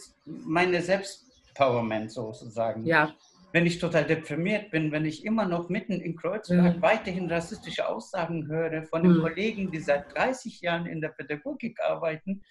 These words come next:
Speaker 2: Ja.
Speaker 1: wo ich denke, mal krass, was, was, was mache ich denn überhaupt hier?
Speaker 2: Mhm.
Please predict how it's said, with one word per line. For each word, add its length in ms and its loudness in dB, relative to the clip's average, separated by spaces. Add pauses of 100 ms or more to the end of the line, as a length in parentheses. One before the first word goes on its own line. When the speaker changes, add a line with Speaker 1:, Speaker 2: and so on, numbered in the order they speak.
(100)
Speaker 2:
Ja. 320 8
Speaker 1:
wo 60 -6
ich 140 -6
denke, 320 -4
mal 240 -2
krass, 480 -2
was, 280 -10
was, 260 -10
was 180 -4
mache 200 0
ich 140 -12
denn 240 -6
überhaupt 480 -2
hier? 300 -4
Speaker 2:
Mhm. 340 2